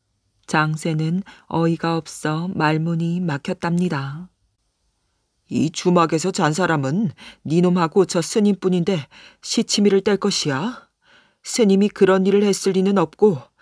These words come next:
그렇다면 너밖에 훔칠 사람이 없지 않느냐?" "나는, 나는 절대 훔치지 않았소. 밖에 한 발자국도 안 나가고 여기에서 줄곧 잤단 말이오.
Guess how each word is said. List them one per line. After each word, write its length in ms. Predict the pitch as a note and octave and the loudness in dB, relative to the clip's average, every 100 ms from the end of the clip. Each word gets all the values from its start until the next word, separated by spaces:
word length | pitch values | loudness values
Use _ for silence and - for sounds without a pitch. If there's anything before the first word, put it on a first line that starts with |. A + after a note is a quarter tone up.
| - _ _ | -20 _ _
그렇다면 760 | - D#3+ E3+ F#3+ E3 C#3 F#3+ F#3+ - - - | -2 0 0 0 0 0 0 -2 -4 -20 -8
너밖에 500 | A#2+ C#3 E3 D#3+ G3 | 0 2 2 2 0
훔칠 380 | F#3+ G3+ A3+ G3+ | 2 0 2 0
사람이 480 | G#3 F#3 F#3+ F#3+ - - | 2 2 2 0 -4 -16
없지 400 | - E3 D#3 - | -2 -2 0 0
않느냐?" 680 | G#3+ F#3 D#3 B2+ F#3 G3 - _ _ _ _ _ _ _ _ _ _ _ - | 2 2 0 -4 -4 -6 -8 _ _ _ _ _ _ _ _ _ _ _ -8
"나는, 540 | D3+ E3+ G3+ B3+ G#3 D3 - _ - | 0 2 4 4 2 0 -10 _ -4
나는 380 | F#3+ F#3+ G#3 | 0 2 2
절대 320 | G#3+ G#3 F#3+ A3 | 2 0 2 2
훔치지 480 | A#3 A#3+ - - | 2 -2 -4 0
않았소. 680 | A#3+ E3 F#3+ - A3 A#3 C#3 - - - _ | 2 2 -2 0 0 0 -2 -10 -20 -20 _
밖에 320 | - F#3 - A3 | -2 -2 0 0
한 220 | A#3 A#3 | 2 2
발자국도 560 | A#3 A3+ A3+ G3 - | 2 2 -2 -2 0
안 160 | G#3+ F3+ | 2 4
나가고 460 | G3 G3 G3 G#3+ D3+ - - | 2 0 0 0 -2 -16 -4
여기에서 480 | F#3 F#3+ F3 G#3 A3 | 4 4 6 2 2
줄곧 400 | G#3 G#3+ G3+ G#3 | -2 0 4 2
잤단 360 | - E3 - A3 | 2 -4 0 2
말이오. 580 | A3 G3+ E3+ D#3 G#3+ | 2 2 0 0 -2